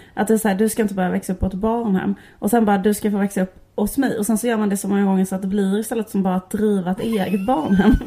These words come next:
<laughs> Så till slut blir det så här hugget som stucket, nästan så här:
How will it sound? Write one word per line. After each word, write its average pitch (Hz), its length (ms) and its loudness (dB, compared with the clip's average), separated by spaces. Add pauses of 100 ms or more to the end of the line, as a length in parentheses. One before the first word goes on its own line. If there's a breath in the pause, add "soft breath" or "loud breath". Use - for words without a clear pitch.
(160)
<laughs> - 300 -20
Så 262 120 -6
till 349 160 4
slut 233 180 -4
blir 277 100 -2
det 262 60 -4
så 262 120 -2
här 233 80 0
hugget 220 340 0
som 214 120 -2
stucket, - 800 -8
nästan 269 400 0
så 226 80 -4
här: - 140 -4